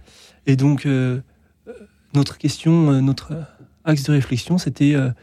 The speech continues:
qu'est-ce qui mène à Dieu, la tête ou le cœur ? Hein, sûrement, euh, sûrement la rencontre des deux. Et donc, on est allé enquêter dans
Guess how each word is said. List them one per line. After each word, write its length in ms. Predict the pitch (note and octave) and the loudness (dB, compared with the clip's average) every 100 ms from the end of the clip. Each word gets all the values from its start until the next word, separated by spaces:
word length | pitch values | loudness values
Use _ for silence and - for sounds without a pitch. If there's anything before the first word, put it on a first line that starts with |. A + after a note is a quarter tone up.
| _ _ | _ _
qu'est-ce 200 | - F3+ | -4 -2
qui 120 | - D#3 | 0 2
mène 200 | D3 C#3+ | 2 2
à 80 | |
Dieu, 220 | B2+ D3 G3 | 2 0 0
la 120 | D3+ | 0
tête 520 | - F#3+ - - _ _ _ _ _ - | -2 -4 -4 -20 _ _ _ _ _ 0
ou 80 | D#3+ | 2
le 80 | C#3 | 2
cœur ? 520 | - D#3 G#3 - - _ _ _ _ - | 0 -2 -2 -8 -20 _ _ _ _ -8
Hein, 100 | F3 | -8
sûrement, 440 | - D3 C#3 C3+ | -6 -4 -2 -2
euh, 60 | C#3 D3 _ _ _ | -4 -10 _ _ _
sûrement 260 | - C#3 C3+ | -8 -2 0
la 60 | C3 | 2
rencontre 320 | B2 C#3 C3 | 0 2 2
des 120 | B2 | 2
deux. 300 | A#2+ D#3 F#3+ _ _ _ - | 2 0 -2 _ _ _ -2
Et 60 | |
donc, 200 | C3+ C3 | 0 0
on 100 | C#3+ | 0
est 80 | C3+ | 0
allé 340 | B2+ C3 C3+ C3 | 2 2 2 2
enquêter 600 | D3+ - C#3 - C#3 F3+ | -2 -2 -6 0 0 0
dans 500 | D#3+ C#3 C3 C3+ C#3 | -8 -10 -10 -12 -10